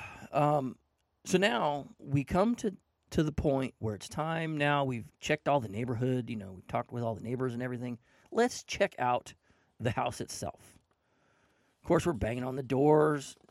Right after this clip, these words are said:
I say we. No, that's not true. That's not we. It's more of a, you know,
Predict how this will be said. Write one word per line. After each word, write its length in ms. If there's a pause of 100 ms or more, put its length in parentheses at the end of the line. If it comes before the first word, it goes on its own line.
(120)
I 80
say 160
we. 360
No, 200
that's 180
not 140
true. 280
That's 200
not 180
we. 340
It's 300 (360)
more 260
of 120
a, 320 (120)
you 120
know, 360